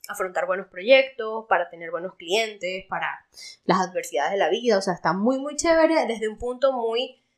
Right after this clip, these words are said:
de, o sea, desde una cabeza de creativo. Así que para mí hizo como un match muy bonito, porque, bueno, o sea, nada, eh, me parece una persona muy cool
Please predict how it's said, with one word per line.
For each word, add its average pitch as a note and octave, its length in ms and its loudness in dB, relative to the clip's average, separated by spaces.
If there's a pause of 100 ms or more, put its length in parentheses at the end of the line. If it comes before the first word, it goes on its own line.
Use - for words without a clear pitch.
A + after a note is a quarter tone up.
(160)
de, F#3 520 -8
o - 40 -20
sea, G#3 120 0 (100)
desde G3 200 0
una B3+ 180 -2
cabeza B3 500 4
de - 120 4
creativo. E3 520 -6 (1000)
Así G3+ 240 -2
que A#3 100 -2
para B3+ 200 6
mí C4+ 200 0
hizo A3 180 0
como G#3 220 -14
un G3 80 -20
match F#3+ 300 -8
muy G3+ 180 -14
bonito, A#3+ 600 -4 (420)
porque, F#3+ 480 -2
bueno, D#4+ 260 0
o - 60 -10
sea, - 500 -10 (300)
nada, G3+ 440 -2 (280)
eh, E3 580 -8
me F3+ 140 -4
parece F3 280 2
una G3 120 -6
persona A3+ 280 -4
muy A3+ 160 -6
cool C4 240 0